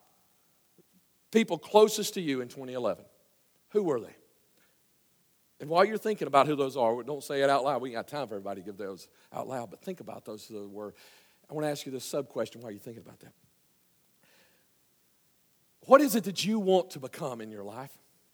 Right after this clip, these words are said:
You know, what is it? You, you, you teenagers,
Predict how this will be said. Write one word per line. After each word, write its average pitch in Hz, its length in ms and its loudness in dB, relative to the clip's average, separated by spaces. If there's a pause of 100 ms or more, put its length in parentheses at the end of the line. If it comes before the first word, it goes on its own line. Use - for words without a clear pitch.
(1600)
You 190 80 4
know, 190 60 4
what 214 200 10
is 180 100 0
it? 156 120 -4
You, 185 140 -8
you, 165 220 -12
you 185 220 -8
teenagers, 190 800 0